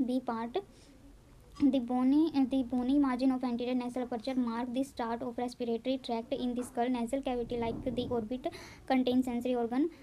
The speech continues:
The, uh, olfactory mucosa, the, uh, paranasal sinus are shown schematically in C. Interior view of the skull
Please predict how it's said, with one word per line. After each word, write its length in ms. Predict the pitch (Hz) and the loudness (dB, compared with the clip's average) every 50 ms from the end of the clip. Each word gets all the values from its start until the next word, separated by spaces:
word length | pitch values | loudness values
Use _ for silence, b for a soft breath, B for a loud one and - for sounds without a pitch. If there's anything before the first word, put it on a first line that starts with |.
| B B - | B B -2
The, 340 | 254 269 262 269 269 269 - | 0 2 2 2 2 0 0
uh, 200 | 247 247 240 233 | -2 -2 0 0
olfactory 400 | 247 254 247 254 247 - - 277 | -2 0 0 -2 -2 2 2 4
mucosa, 480 | 269 254 254 240 233 233 254 262 277 254 | 4 4 2 0 -2 0 0 0 0 0
the, 260 | 269 262 262 262 - - | 0 0 0 0 -2 -2
uh, 220 | 262 247 240 233 | -2 -2 -2 -2
paranasal 540 | 233 247 240 254 262 254 262 - 277 285 277 | -2 0 0 0 0 0 0 2 0 0 2
sinus 320 | 269 254 240 240 247 - | 0 0 0 0 -2 0
are 120 | 277 262 254 | 0 -2 -2
shown 380 | 240 - 254 233 233 247 262 | -2 -4 -4 -2 0 2 2
schematically 720 | 285 277 254 247 - 240 233 233 233 - 233 240 254 269 | 2 0 -2 -2 -2 -2 -4 -4 -4 -4 -4 -4 -2 0
in 180 | 269 262 254 247 | 2 2 0 0
C. 240 | - - 240 240 262 | 0 -2 -2 0 2
Interior 360 | 269 262 254 247 233 262 277 | 0 2 2 0 0 0 0
view 200 | 269 240 247 247 | 0 0 -2 -4
of 120 | 240 233 226 | -4 -4 -4
the 40 | 247 | -8
skull 380 | 240 - - 240 247 285 320 | -6 -2 -2 0 0 0 -2